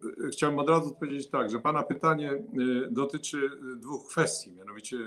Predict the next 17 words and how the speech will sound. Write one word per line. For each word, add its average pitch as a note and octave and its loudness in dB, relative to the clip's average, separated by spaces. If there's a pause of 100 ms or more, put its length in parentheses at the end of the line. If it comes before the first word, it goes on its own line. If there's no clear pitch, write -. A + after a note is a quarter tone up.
(400)
e, - -10
stosunku C3 -2
do A#2+ -4
Krajowego B2+ -2
Planu A#2+ 2
Odbudowy. G#2 -6
To C3 0
jest G#2+ 0
jedna A2+ 4
sprawa, G#2 -2
która D3+ 4
trwa D#3 8
i A#2+ 0
będzie B2+ 0
trwała B2 0
przez G#2 -4
najbliższe G#2 -6